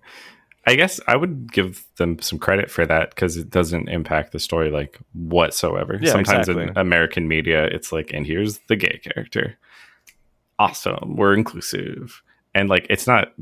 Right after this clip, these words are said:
Speaker 1: bad to have a character that's gay, but if that's the entirety of their identity and they don't really contribute anything else, then it's a little derivative, right? Like,
Speaker 2: You
Speaker 1: why
Speaker 2: heard it
Speaker 1: not
Speaker 2: here
Speaker 1: have an
Speaker 2: first.
Speaker 1: interesting
Speaker 2: Jake does
Speaker 1: character?
Speaker 2: not want non-contributing gays,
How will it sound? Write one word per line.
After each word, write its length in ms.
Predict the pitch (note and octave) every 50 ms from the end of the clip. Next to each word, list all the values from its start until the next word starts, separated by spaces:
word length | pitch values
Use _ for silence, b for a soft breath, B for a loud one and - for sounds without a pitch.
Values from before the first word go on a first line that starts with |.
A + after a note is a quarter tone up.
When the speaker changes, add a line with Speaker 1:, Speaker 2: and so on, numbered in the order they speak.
| D#2+ -
Speaker 1:
bad 300 | F2+ F2+ F2 F2 E2 -
to 160 | - E2 D2
have 340 | - - G#2+ A2 F#2 E2 D#2+
a 60 | D#2
character 400 | - B2 B2+ G#2 F2 - F2 D#2+
that's 220 | D#2 D#2+ - -
gay, 400 | - A#2+ G#2 F2+ D#2+ D#2 D#2 D#2+ - -
but 140 | F2 F2 E2
if 220 | F2 - - - _ _
that's 380 | - E2+ D#2+ - - - - -
the 180 | - - F2+ F2
entirety 600 | F2 D#2 D2+ - - E2+ E2 E2 D#2+ D#2 D#2 D2+
of 140 | D2+ D2 D#2 D#2
their 140 | D2+ C#2+
identity 520 | C#2+ D2 D2 D2+ D#2+ F2 F#2+ G2+ A2+ A#2+ A2+
and 100 | F2 D2+
they 80 | D2+
don't 240 | C#2+ D2 D2 - - _
really 220 | - D#2+ D#2 D2+ D2+
contribute 380 | - - D#2 - - D#2 -
anything 260 | - F2+ F2 - G2 G2
else, 240 | G2+ G2 F#2+ -
then 340 | - - E2 D2+ D2+ D#2 D#2 - _ b b b b b b b b b _ _ _
it's 120 | A2+ - -
a 60 | G#2+
little 240 | G2+ G#2+ F#2+ F#2+ E2
derivative, 640 | D#2+ E2+ D2+ E2 D#2+ C#2+ - - - - - -
right? 200 | - C#2+ C2+ - -
Like, 360 | - G1+ G1+ - - _ - _ _ _ _
Speaker 2:
You 140 | - B2 D3+
Speaker 1:
why 80 | E3 F3+
Speaker 2:
heard 80 | F#3+
it 20 | F3+
Speaker 1:
not 80 | - -
Speaker 2:
here 60 | E3+
Speaker 1:
have 100 | E3+ D#3+
an 40 | F3
Speaker 2:
first. 240 | E3 F3+ D#3+ B2+ -
Speaker 1:
interesting 140 | D#2+ - G#2+
Speaker 2:
Jake 120 | B2 C#3 D#3
does 120 | D3 D#3 B2+
Speaker 1:
character? 40 | C3+
Speaker 2:
not 160 | C#3 D3 C#3+
want 220 | D3+ D3+ C#3+ C3
non-contributing 720 | C3 B2+ C3+ D3 C3+ - C#3+ C3 - C#3+ C3+ C3+ C3+ C3 B2+
gays, 420 | A2+ A#2+ A2+ G#2+ G2 F2+ - -